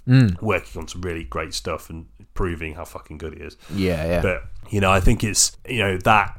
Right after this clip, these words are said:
Speaker 2: character that he played in Drive, I think is put him in a lot of sort of, like, you know, writers and directors' minds for sort of bang average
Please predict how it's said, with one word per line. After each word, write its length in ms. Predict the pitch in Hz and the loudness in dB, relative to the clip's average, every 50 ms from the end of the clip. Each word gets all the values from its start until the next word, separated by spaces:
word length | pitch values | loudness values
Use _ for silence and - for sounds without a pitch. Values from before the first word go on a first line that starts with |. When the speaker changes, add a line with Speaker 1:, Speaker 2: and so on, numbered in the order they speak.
| - - - | -16 -18 -14
Speaker 2:
character 540 | - - - 107 101 98 95 87 - - 101 | -6 0 4 4 6 6 4 2 -2 -4 -6
that 100 | 95 87 | -6 -6
he 100 | - 92 | -6 -2
played 300 | 90 - 92 92 90 85 | 2 2 4 4 2 0
in 100 | 85 87 | -2 -4
Drive, 680 | 85 82 85 85 85 85 82 80 80 - - - - - _ - - - - - - - - - - | -4 -2 0 0 2 2 0 -2 -4 -8 -12 -18 -20 -20 _ -20 -20 -20 -20 -20 -20 -20 -14 -8 -6
I 60 | - 85 | -6 -4
think 360 | - - 95 87 90 - - | -4 -4 -4 -4 -6 -8 -8
is 440 | 87 80 76 78 - - - - - - - _ | -8 -6 -4 -4 -4 -4 -4 -6 -8 -12 2 _
put 280 | - - - 98 90 90 | 10 10 10 10 8 0
him 380 | 101 101 95 90 92 90 92 - | 0 0 0 0 0 -2 -4 -4
in 180 | - 95 90 90 | -4 -4 -4 -2
a 40 | 87 | -2
lot 400 | 90 92 95 95 95 85 82 95 | 0 0 2 2 2 2 2 0
of 120 | 92 85 | -2 -2
sort 280 | - - - - 78 95 | -4 -8 -6 -6 -4 -6
of, 100 | 92 87 | -4 -2
like, 340 | 90 87 85 82 85 - - | 0 0 0 0 -2 -6 -8
you 80 | 131 101 | -8 -6
know, 80 | 90 | -4
writers 380 | 90 95 92 92 90 87 85 78 | -2 0 2 2 2 0 -2 -4
and 80 | 90 82 | -6 -6
directors' 440 | 87 90 90 85 - - - 76 82 | -4 -4 -4 -4 -6 -10 -10 -6 -4
minds 420 | 90 87 85 85 82 82 80 - | -2 -2 -2 -2 -2 -4 -6 -8
for 120 | - - | -8 -8
sort 220 | - - - - - | -8 -6 -6 -8 -8
of 100 | - - | -2 0
bang 240 | 90 85 85 85 82 | 0 0 0 0 -2
average 600 | 80 80 76 80 80 80 76 - - - - | -2 -4 -4 -6 -8 -8 -8 -10 -10 -12 -12